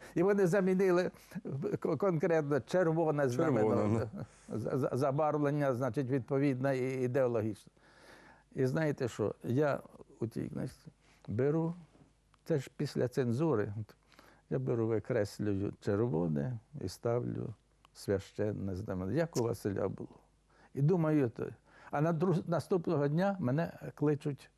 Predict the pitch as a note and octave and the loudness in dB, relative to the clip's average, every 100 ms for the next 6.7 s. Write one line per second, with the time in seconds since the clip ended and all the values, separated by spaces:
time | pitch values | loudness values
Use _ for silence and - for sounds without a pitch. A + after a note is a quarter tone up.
0 | _ - C3+ - C3+ G2 F#2+ F2 - A2 | _ -4 -2 0 0 0 0 -2 -4 -14
1 | - _ _ _ _ _ _ _ _ _ | -20 _ _ _ _ _ _ _ _ _
2 | _ _ _ - _ _ _ - B2+ D#3 | _ _ _ -20 _ _ _ -6 0 2
3 | E3+ F#3+ E3+ C3+ - A#2 A#2 A2 C3+ - | 2 2 2 0 -2 -2 0 0 0 0
4 | F3+ E3 - D3 D3 D3+ D3+ - E3+ D3 | 0 0 0 -2 0 2 0 -2 -2 2
5 | D3+ C#3 - C3+ - C#3 A#2+ - C3+ C3+ | 2 0 0 -4 0 -2 -2 -4 -2 0
6 | D#3+ D3 C3+ A#2+ G#2 - | 0 0 2 2 0 -2